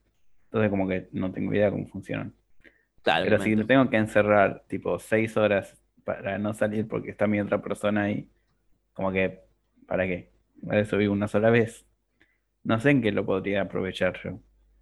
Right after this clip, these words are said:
Speaker 1: Si viajara un tiempo más atrás, no sé, averiguaría de cómo me compraría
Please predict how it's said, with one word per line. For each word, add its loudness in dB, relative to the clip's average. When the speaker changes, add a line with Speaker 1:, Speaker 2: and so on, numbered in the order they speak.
Speaker 1:
Si -2
viajara 6
un 4
tiempo 2
más 0
atrás, 0
no -6
sé, 0
averiguaría 2
de 4
cómo 0
me 2
compraría -2